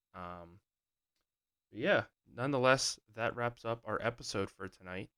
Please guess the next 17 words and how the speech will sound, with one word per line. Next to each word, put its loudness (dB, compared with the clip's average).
Um, -8
so 8
much 8
going 2
on 4
this -2
weekend. -6
It's -6
gonna -6
be 0
a 0
lot 2
of -6
fun -10
to, -6
uh, -4
to -18